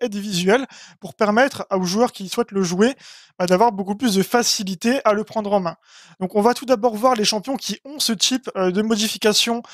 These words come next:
euh, d'A T H dans leur gameplay. Et ensuite, je vous présenterai par la suite les champions qui, selon moi, le méritent. Et on terminera par un top cinq des champions qui, là, complètement,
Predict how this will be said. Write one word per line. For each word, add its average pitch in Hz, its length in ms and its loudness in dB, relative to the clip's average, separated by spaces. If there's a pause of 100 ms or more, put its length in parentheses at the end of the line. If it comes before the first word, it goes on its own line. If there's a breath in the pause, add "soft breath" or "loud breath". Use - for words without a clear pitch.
(240 loud breath)
euh, 175 100 -2
d'A 208 160 2
T 220 140 -2
H 220 320 2
dans 208 120 -2
leur 202 160 0
gameplay. 185 400 0 (800)
Et 196 80 -2
ensuite, 190 200 2
je 208 40 -2
vous 220 60 2
présenterai 202 480 0
par 208 240 0
la 185 80 0
suite 240 300 -4 (340 loud breath)
les 208 80 2
champions 233 300 0
qui, 233 100 -4
selon 202 220 0
moi, 196 160 4
le 226 100 2
méritent. 196 420 2 (360 loud breath)
Et 202 60 0
on 214 100 2
terminera 214 440 2
par 202 160 0
un 190 100 0
top 190 220 0
cinq 240 220 0
des 202 80 0
champions 208 320 -2
qui, - 160 -6
là, 226 140 4
complètement, 214 520 0